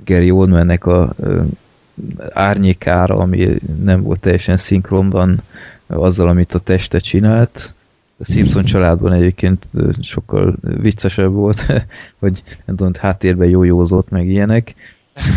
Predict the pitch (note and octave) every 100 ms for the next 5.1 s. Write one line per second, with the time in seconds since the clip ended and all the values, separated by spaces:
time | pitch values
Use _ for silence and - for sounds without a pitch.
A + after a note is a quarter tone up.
0 | - - F#2 F2+ F2 - A#2 A#2 _ -
1 | E2+ - - D3 C3+ G#2 G2+ G#2 F#2+ A#2
2 | G2+ - F#2+ F#2+ F#2+ - F2 F#2+ G2 F#2
3 | F2+ F2 F2 - G#2 G#2+ - F#2 F2 F2
4 | - E2+ E2+ - - - - F2 D#2+ G1+